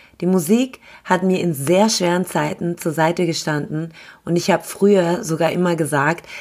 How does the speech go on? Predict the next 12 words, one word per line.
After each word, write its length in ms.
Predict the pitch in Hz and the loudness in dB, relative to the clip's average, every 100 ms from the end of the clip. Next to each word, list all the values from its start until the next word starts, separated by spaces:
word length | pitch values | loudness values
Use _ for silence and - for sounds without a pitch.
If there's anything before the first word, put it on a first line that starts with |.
| - | -16
dass 200 | - 160 | -6 0
mir 120 | 180 165 | 2 4
die 80 | |
Hip-Hop-Musik 760 | 160 180 139 160 151 151 151 - | 4 4 2 2 -2 -2 -4 -6
das 220 | - 151 - | -8 -6 0
Leben 320 | 151 170 165 | 2 4 2
gerettet 420 | 143 139 - 131 | 0 -4 -8 -8
hat. 240 | 131 127 - _ _ _ _ _ _ _ _ _ _ _ _ _ _ _ _ _ | -8 -10 -18 _ _ _ _ _ _ _ _ _ _ _ _ _ _ _ _ _
Du 80 | 185 | -2
fragst 420 | - 160 170 - | 0 0 0 -2
dich, 180 | 175 - | -2 0
warum? 520 | 156 139 156 190 277 | -2 0 2 2 -2